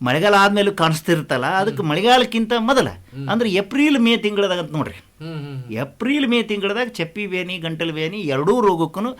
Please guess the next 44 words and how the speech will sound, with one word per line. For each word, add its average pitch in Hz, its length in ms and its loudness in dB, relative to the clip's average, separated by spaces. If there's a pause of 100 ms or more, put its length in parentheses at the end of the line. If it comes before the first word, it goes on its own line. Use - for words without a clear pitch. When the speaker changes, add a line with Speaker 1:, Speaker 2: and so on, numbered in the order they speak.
(300)
Speaker 1:
ಇಂಜೆಕ್ಷನ್ 165 540 0
ಮಾಡಿಸ್ಕೋಬೇಕು, 160 720 -2
ಎಲ್ಲ 202 260 2
ದನಕ್ಕೂ 214 420 0
ಮಾಡಿಸ್ಕೋಬೇಕು. 214 540 2
Speaker 2:
ಹ್ಮ್. 147 320 -16 (280)
Speaker 1:
ಮೂರ್ 247 340 2
ತಿಂಗಳ 240 260 2
ಮೇಲೆ 220 200 0
ಏನ್ 220 120 -2
ಕರ್ಕೊ 208 260 -2
ಮಾಡಿಸ್ಬೇಕಂತ್ರಿ, 175 580 -6 (260)
ಮೂರ್ 196 220 0
Speaker 2:
ಹಾ. 131 40 -6
Speaker 1:
ತಿಂಗಳ 208 200 -2
ಮೇಲೆ 202 220 0
ಏನೋಕ 196 240 -2 (640)
ಎಲ್ಲ 175 180 2
ಅವಕ್ಕೂ 202 260 4
ಬರೇ 147 280 0
ಕೆಲವ್ರು 185 300 -4
ನಾಲ್ಕು 180 240 0
ತಿಂಗಳ, 190 200 -2
ಆರು 190 360 6
ತಿಂಗಳ 185 260 -2
ಅಂದ್ಕೊಳ್ಳಿ, 185 320 -2
"ಏ, 202 120 2
ಸಣ್ಣದೈತೆ" 185 420 -2
ಅಂತ 175 100 -6
ಬಿಡ್ತಾರೆ. 151 300 -4
ಹಂಗಲ್ಲ 185 320 2
ಅಂತ್ರಿ, 131 200 -4
ಮೂರ್ 160 240 -4
ತಿಂಗಳ 175 220 -6
ಮೇಲೆ 170 220 0
ಎಲ್ಲ 170 260 0
ಅವಕ್ಕ 147 160 0
ಅಂತ್ರಿ. - 220 -10
Speaker 2:
ಹ್ಮ್, 139 100 -14
ಹ್ಮ್. 135 340 -10
Speaker 1:
ಆಮೇಲೆ 202 200 -2
ಗಪ್ 240 220 4
ಇದ್ದದಕ್ಕೆ 220 380 4
ರೀ, 123 220 -2